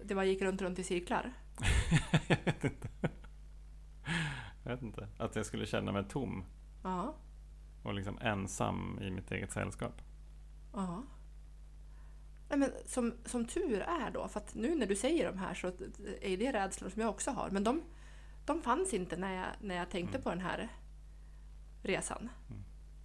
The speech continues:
Speaker 1: Så att jag, jag var, jag var, var fri från det. Ja.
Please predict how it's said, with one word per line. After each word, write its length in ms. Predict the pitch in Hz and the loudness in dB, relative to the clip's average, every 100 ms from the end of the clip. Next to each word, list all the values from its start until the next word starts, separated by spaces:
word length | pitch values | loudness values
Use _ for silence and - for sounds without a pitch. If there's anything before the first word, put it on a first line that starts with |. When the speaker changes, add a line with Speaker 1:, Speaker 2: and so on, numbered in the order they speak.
| - - - - - - - - - - - - - | -14 -14 -14 -14 -14 -14 -14 -14 -14 -14 -14 -14 -14
Speaker 1:
Så 80 | - | 2
att 60 | |
jag, 220 | 294 277 - | 4 4 2
jag 100 | 285 | 4
var, 340 | 277 269 247 | 4 4 4
jag 140 | 254 | 2
var, 280 | 247 247 233 226 - - - - | 4 2 0 -8 -12 -12 -14 -6
var 120 | - | -2
fri 400 | 226 269 339 240 - - - | 0 4 4 4 0 -10 -6
från 220 | 190 170 | -2 0
det. 160 | - - - - - - - - - - - - - - - - - - - - - - - - - - - - - - - - - - - - - - - - - - - - - - - - - - - | -2 -6 -10 -14 -14 -14 -14 -14 -14 -14 -14 -14 -14 -14 -14 -14 -14 -14 -14 -14 -14 -14 -14 -14 -14 -14 -14 -14 -14 -14 -14 -14 -14 -14 -14 -14 -16 -14 -14 -14 -14 -14 -14 -14 -14 -14 -14 -14 -14 -14 2
Ja. 220 | 240 214 | 4 4